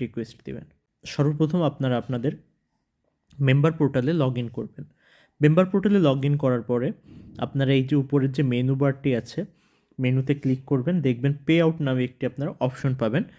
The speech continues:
পে আউটে যাওয়ার পর যদি আপনারা এই পেজটি দেখতে পান, তাহলে ধরে নেবেন যে আজকে আপনারা,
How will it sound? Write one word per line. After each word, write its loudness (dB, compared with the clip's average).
পে 4
আউটে 2
যাওয়ার 2
পর -2
যদি 4
আপনারা 0
এই 2
পেজটি -2
দেখতে -2
পান, -2
তাহলে 0
ধরে 0
নেবেন 0
যে -4
আজকে -2
আপনারা, -2